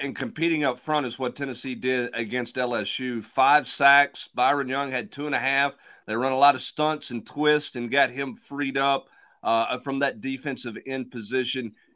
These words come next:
You made your hay playing there in the college game. What's the key, Leonard, you think, in today's game, um, and maybe compared a little bit to when you played, what's the key to being a, a good defensive end in today's brand of football?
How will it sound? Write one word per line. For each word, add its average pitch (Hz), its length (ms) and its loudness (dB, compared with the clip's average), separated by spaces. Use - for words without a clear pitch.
You 147 200 -2
made 147 320 4
your 139 160 4
hay 135 240 2
playing 127 480 -2
there 127 220 2
in 123 180 -6
the 117 80 -6
college 123 420 0
game. 131 200 -4
What's 254 260 -6
the 403 180 -2
key, 170 320 -4
Leonard, 139 480 0
you 131 140 -4
think, 143 420 -2
in 139 220 -4
today's 143 540 0
game, 117 440 0
um, 110 340 2
and 143 100 -2
maybe 170 180 4
compared 139 380 -2
a - 20 0
little 127 100 0
bit 127 180 -2
to 127 60 -12
when 123 160 -4
you 127 140 -6
played, 113 240 -4
what's 165 220 -6
the 349 100 -4
key 190 360 -2
to 139 140 -4
being 135 640 2
a, 117 200 2
a 117 100 -2
good 107 320 -2
defensive 120 560 -6
end 117 220 -2
in 101 80 -6
today's 107 380 -4
brand 107 280 -2
of - 80 -12
football? 92 400 -8